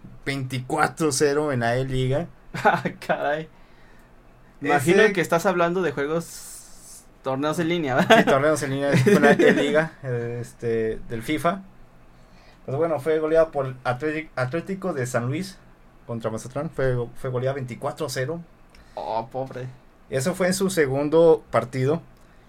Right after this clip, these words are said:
Speaker 1: Y en su primer partido fue goleado por Tigres catorce cero.
Speaker 2: <laughs>
Speaker 1: Y ahora Mazatlán, pues,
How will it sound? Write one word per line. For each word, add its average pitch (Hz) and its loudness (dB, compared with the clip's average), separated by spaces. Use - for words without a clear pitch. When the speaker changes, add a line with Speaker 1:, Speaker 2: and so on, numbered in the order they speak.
Speaker 1:
Y 127 -2
en 135 0
su 139 -4
primer 151 0
partido 196 2
fue 151 6
goleado 143 2
por 123 0
Tigres 151 0
catorce 139 0
cero. 127 2
Speaker 2:
<laughs> 175 0
Speaker 1:
Y 131 -2
ahora 170 8
Mazatlán, 151 2
pues, 123 -2